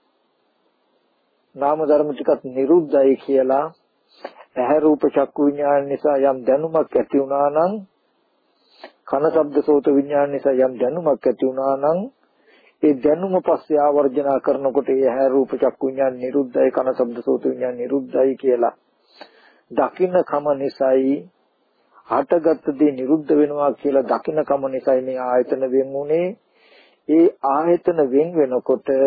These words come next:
හටගත් දේ නිරුද්ධයි කියලා දකිනකොට පින්වතුනි ඇති වෙන එක සිද්ධියක් තියෙනවා. ඒ තමයි මේ පංච උපාදානස්කන්ධයේ අනුත්පාද නිරෝධය.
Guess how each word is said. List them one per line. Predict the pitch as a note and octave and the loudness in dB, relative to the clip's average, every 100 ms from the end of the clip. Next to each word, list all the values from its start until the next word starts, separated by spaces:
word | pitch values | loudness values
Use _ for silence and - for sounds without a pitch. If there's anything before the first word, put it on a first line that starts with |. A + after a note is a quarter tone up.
| C#3 D#3+ _ _ - | 0 -4 _ _ -8
හටගත් | C3 D#3 C#3+ C#3 C#3 | -4 0 0 -2 -4
දේ | C3 C#3 | -2 -2
නිරුද්ධයි | B2 B2+ D3+ C3+ C#3 C3+ | -2 -2 -2 0 0 0
කියලා | C3+ A#2+ | 0 0
දකිනකොට | B2 - C#3+ C3+ C3 - B2+ B2+ E3+ A#3 _ _ _ - - - _ | -2 -4 -6 -4 -4 -4 0 2 0 -4 _ _ _ -20 -20 -20 _
පින්වතුනි | C3+ C3+ C3 - B2+ C3 C3 - _ _ | -6 -4 -4 -4 -6 -8 -12 -14 _ _
ඇති | B2+ - C3+ | -6 -4 -2
වෙන | B2+ B2 | -2 -2
එක | B2+ - - | -4 -2 -6
සිද්ධියක් | - D3+ C#3 B2+ A#2+ G#2 _ | -2 -4 -4 -2 -2 -2 _
තියෙනවා. | G#2+ G2+ F2 - - _ _ _ _ _ - - _ _ _ | -8 -6 -8 -14 -16 _ _ _ _ _ -20 -20 _ _ _
ඒ | D3+ D#3 | 0 2
තමයි | C#3+ C#3+ C3+ B2+ A#2 A#2 _ _ _ _ _ _ _ _ - - _ _ | -2 -2 0 0 -2 -6 _ _ _ _ _ _ _ _ -20 -20 _ _
මේ | D3+ E3 | 0 0
පංච | - D#3 F3 - | 0 -2 -2 0
උපාදානස්කන්ධයේ | D#3 - D3+ D3+ D3+ D3+ D3 - - D3 C#3 C#3+ D3+ - | 0 0 0 0 0 0 -2 -4 -6 -6 0 0 0 0
අනුත්පාද | D3 E3 F#3 - - D3+ D3 A#2+ C#3 | -2 0 -2 -6 -8 -2 0 0 0
නිරෝධය. | C3 A#2+ G#2+ F#2+ F#2+ | 0 0 0 0 -6